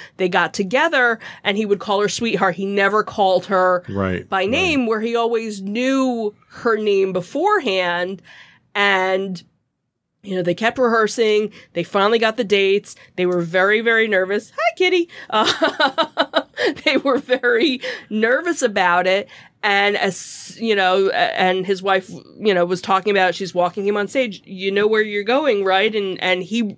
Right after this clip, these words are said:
Speaker 1: he didn't really know. But as soon as the music came up and the curtains open, again, it was that, that light switch
Speaker 2: Yeah.
Speaker 1: came on where
Speaker 2: Like, his brain was just so hardwired over so many years of performing
Speaker 1: Right.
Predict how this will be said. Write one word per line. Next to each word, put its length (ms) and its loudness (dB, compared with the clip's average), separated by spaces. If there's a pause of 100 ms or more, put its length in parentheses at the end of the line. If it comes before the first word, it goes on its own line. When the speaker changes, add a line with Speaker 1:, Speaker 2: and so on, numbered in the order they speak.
Speaker 1:
he 140 -6
didn't 380 -2
really 280 2
know. 400 2 (440)
But 140 0
as 140 -2
soon 180 2
as 140 0
the 120 -4
music 440 -2
came 280 0
up 300 2 (300)
and 160 -2
the 60 -10
curtains 520 0
open, 640 0
again, 440 0
it 120 0
was 240 -4
that, 380 -2
that 240 0
light 380 0
switch 380 -4
Speaker 2:
Yeah. 80 -6
Speaker 1:
came 240 -2
on 320 0
where 480 0
Speaker 2:
Like, 160 0
his 240 -2
brain 640 -2
was 140 0
just 240 -4 (180)
so 460 0
hardwired 800 0
over 240 0
so 400 -2
many 160 -2
years 320 0
of 80 -6
performing 460 -2
Speaker 1:
Right. 320 2